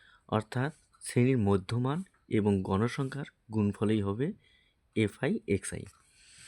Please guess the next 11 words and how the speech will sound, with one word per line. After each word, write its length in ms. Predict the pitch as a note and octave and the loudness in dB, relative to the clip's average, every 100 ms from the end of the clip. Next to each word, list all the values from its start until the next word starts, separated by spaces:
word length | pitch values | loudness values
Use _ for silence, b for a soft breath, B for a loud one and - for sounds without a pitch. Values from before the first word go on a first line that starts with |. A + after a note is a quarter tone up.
| B - | B -4
তাহলে 400 | A2+ B2+ C3 D3 - | -2 2 2 2 -2
আমরা 360 | F#2 G2 G2 - - | -2 0 -2 -6 -2
এই 140 | G#2 | -2
চার 420 | - - G#2 A#2+ | -2 0 2 2
দ্বারা 300 | - G#2+ C3+ - _ _ | -2 -2 -4 -8 _ _
ছত্রিশ 440 | - G#2+ - D3 C#3 | 0 0 0 -8 -2
দশমিক 340 | B2 A#2 G2+ | -2 -2 -4
পাঁচকে 340 | F#2+ F2+ - C#3 A#2+ A2 | -4 -4 -2 -2 -4 -4
গুণন 340 | A2+ A#2 E3 | 0 2 0
করলে 300 | E3 G2+ F#2 | -2 -6 -4
পাবো 360 | F2+ F2+ F2+ | -6 -8 -6